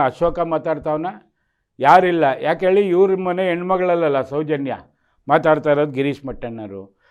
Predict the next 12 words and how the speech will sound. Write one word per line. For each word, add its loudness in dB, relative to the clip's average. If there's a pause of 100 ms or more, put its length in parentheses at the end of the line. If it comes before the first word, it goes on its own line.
(120)
ಅಶೋಕ್ 0
ತಿಮ್ರೋಡಿ, -6 (320)
ಈ -4
ಥರದವರು. -2
ಆಮೇಲೆ 0 (100)
ಡಿಟಾಕ್ಸು, -6
ಇವಾಗ -6
ನೀವು -2
ಮಾತಾಡ್ತಾ -4
ಇದ್ದೀರಾ. -8 (360)
ಆಮೇಲೆ -4 (320)
ಇವರು, 4